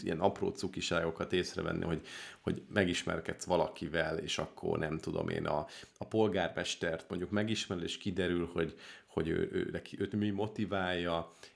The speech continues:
és, és az ő hogyan hat a te farmodra, meg egy csomó, tehát ilyen, az egész mögött egy ilyen viszonylag még gazdasági, meg szoció,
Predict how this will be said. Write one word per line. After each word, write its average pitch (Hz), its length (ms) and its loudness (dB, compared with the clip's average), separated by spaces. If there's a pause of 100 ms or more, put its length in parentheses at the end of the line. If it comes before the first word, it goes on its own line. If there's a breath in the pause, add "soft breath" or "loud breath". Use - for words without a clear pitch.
és, - 320 -2
és - 280 0
az 90 140 0
ő 92 80 -2 (100)
hogyan 95 380 2
hat 87 240 0
a - 100 -6
te 80 100 -10
farmodra, 95 720 0 (220)
meg 143 160 2
egy 180 120 0
csomó, 196 300 0
tehát 123 160 0
ilyen, 135 200 4 (440 loud breath)
az 113 160 -2
egész 151 300 2
mögött 113 300 0
egy 98 140 0
ilyen 95 360 0
viszonylag 107 500 -2
még 92 180 0
gazdasági, 101 760 0
meg 82 220 0
szoció, 85 840 0